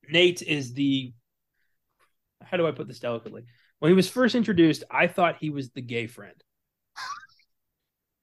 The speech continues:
Turns out he was not. I thought that would have been a great, you know,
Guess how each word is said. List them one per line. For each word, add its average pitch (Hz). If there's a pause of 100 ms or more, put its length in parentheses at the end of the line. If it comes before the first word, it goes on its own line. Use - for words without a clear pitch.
(720)
Turns 135
out 127 (260)
he 120
was 101
not. 139 (100)
I 123
thought 131 (160)
that 160
would 175
have 165
been 180
a 170
great, 175 (880)
you 156
know, 165